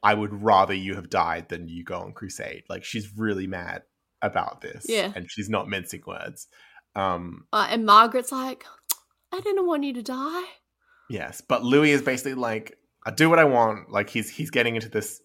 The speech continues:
Speaker 1: stage. He's like, I'm,
Speaker 2: Yeah, he's
Speaker 1: I'm
Speaker 2: putting his foot down. He's like, "I'm not a mama's boy."
Speaker 1: I'm thirty-two. Um, <laughs> it's, it's
Speaker 2: I
Speaker 1: time for
Speaker 2: can
Speaker 1: me to do
Speaker 2: survive.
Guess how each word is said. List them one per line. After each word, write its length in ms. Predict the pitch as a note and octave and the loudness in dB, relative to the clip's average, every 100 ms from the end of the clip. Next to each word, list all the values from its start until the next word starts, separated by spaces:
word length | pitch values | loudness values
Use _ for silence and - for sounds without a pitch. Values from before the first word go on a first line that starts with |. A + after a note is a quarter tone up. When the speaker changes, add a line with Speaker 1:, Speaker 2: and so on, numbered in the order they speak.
| _ | _
Speaker 1:
stage. 340 | - G2+ G2 | -10 -8 -6
He's 100 | G#2 | -8
like, 200 | F#2+ - A#3 | -10 -6 -4
I'm, 100 | A#3 | -2
Speaker 2:
Yeah, 100 | G#3 | -4
he's 160 | A3+ - | -6 -4
Speaker 1:
I'm 60 | |
Speaker 2:
putting 80 | D4 | -2
his 140 | C#4+ - | -2 -6
foot 180 | A3+ | -8
down. 260 | A#3 G#3+ G#3 _ _ _ _ | -8 -12 -14 _ _ _ _
He's 80 | - | -2
like, 160 | B3+ | 0
"I'm 80 | A#3+ | 6
not 180 | D#4+ E4+ | 10 12
a 20 | |
mama's 260 | E4+ D#4 A#3 | 12 10 8
boy." 400 | B3 B3+ F#3 - _ _ - | 8 8 8 0 _ _ -8
Speaker 1:
I'm 100 | C3 | -8
thirty-two. 920 | - C3+ C#3+ D#3 - A#2+ F#2+ G2+ G#2+ - - - | 2 6 6 4 2 2 2 0 -6 -10 -20 -2
Um, 180 | B2 B2+ - | 0 0 0
<laughs> 280 | F3+ G#3 | 0 2
it's, 480 | A3 G#3+ D3 - G#3+ - | 2 2 -4 -12 -14 -12
it's 500 | - - - - F#3 | -12 -12 -20 -2 8
Speaker 2:
I 40 | |
Speaker 1:
time 160 | D#3 C#3 | 10 10
for 80 | |
Speaker 2:
can 60 | F3 | 6
Speaker 1:
me 120 | D#3 | 6
to 100 | D#3 | 4
do 180 | B2+ - | 4 8
Speaker 2:
survive. 180 | C#3 D#4 | 10 10